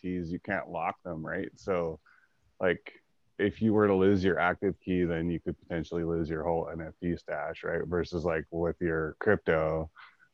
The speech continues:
like, with your wax or with your eos or whatever, you can just stake it, and then it takes, like, seventy-two hours for that to get unstaked. And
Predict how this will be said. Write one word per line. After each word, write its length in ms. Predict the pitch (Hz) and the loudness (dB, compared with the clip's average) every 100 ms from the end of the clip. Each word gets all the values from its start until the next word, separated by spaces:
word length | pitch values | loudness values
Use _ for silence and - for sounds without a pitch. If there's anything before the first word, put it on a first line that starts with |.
| _ | _
like, 160 | - 78 | -4 0
with 120 | 90 85 | 0 0
your 140 | 80 | 2
wax 460 | 82 90 87 87 - | 4 6 6 4 2
or 80 | |
with 200 | 82 80 | 2 0
your 160 | 85 78 | -2 -2
eos 440 | 92 95 90 82 | 4 6 6 2
or 40 | 78 | -2
whatever, 440 | 78 78 80 80 | -2 -2 0 2
you 100 | 85 | 0
can 240 | 80 80 76 | 0 -2 -2
just 240 | 78 - _ - - _ | -4 -10 _ -20 -20 _
stake 360 | _ - 123 - | _ 8 8 10
it, 240 | 95 87 | 8 8
and 160 | 78 85 | 6 4
then 400 | 82 78 76 90 - | 4 2 0 -4 -4
it 140 | 87 | -2
takes, 260 | 92 80 - | 0 -2 -2
like, 300 | 73 73 - | -4 -4 -6
seventy-two 480 | - 78 76 78 76 | -2 0 0 -2 -2
hours 440 | 76 80 76 - - | 0 -2 -4 -6 -10
for 80 | |
that 220 | 73 71 73 - | -6 -6 -8 -10
to 80 | |
get 200 | 73 76 - | -6 -6 -6
unstaked. 640 | 78 156 - 143 147 151 | -6 -8 -8 -6 -6 -8
And 100 | - | -10